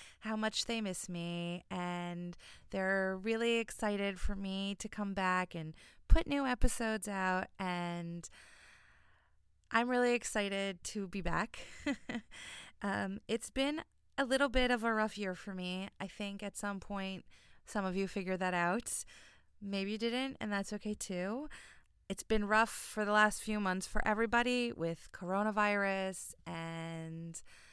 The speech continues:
with all the things that are going on all over the world. And the day before my mom died,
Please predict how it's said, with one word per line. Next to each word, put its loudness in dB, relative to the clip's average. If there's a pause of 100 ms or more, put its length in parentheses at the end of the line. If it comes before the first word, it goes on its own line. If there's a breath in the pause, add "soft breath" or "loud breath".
(280 loud breath)
with -4 (120)
all 4
the -4
things -4
that -4
are -4
going -4
on -4 (100)
all 0
over -4
the -4
world. -2 (760 loud breath)
And -2
the -2
day 4 (920 soft breath)
before 2
my 2
mom 0
died, 0